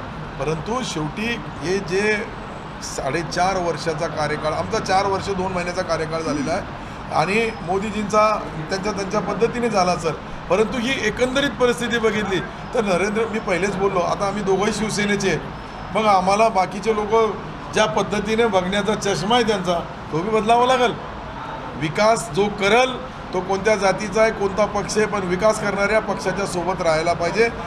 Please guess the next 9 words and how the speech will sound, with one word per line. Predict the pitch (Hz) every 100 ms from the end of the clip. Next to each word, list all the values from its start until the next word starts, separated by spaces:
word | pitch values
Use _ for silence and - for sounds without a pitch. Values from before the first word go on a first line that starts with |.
| -
आणि | 170 196
विकासाचे | 175 165 196 196 196 - 208
काम | 180 196 226 208 - - -
ज्या | 190
पद्धतीने | 202 190 156 190 202 226
दिलीप | 233 170 196 208
राव | 202 196
करू | 190 185
लागले | 185 170 170